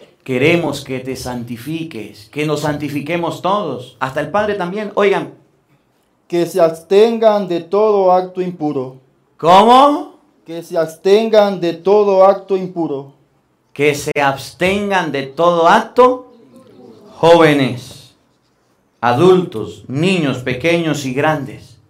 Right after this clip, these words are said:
Speaker 1: La impureza está invadiendo todas partes.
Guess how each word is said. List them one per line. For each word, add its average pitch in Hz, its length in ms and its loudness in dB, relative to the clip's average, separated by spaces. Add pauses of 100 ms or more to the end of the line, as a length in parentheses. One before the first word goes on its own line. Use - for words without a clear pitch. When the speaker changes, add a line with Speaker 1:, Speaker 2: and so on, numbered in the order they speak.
(800)
Speaker 1:
La 147 260 2
impureza 147 880 0
está 160 520 0
invadiendo 185 1000 0 (720)
todas 170 640 2
partes. - 800 -12